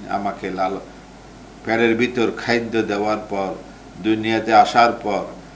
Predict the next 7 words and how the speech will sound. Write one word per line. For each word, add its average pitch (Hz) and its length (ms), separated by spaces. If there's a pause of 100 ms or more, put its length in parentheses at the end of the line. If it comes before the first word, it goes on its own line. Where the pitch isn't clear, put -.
(340)
আবার 113 480 (720)
একটি 110 300
সন্তান 117 600
কোথাও 117 360
গেলে 110 400 (760)
সেই 110 140
মা 107 460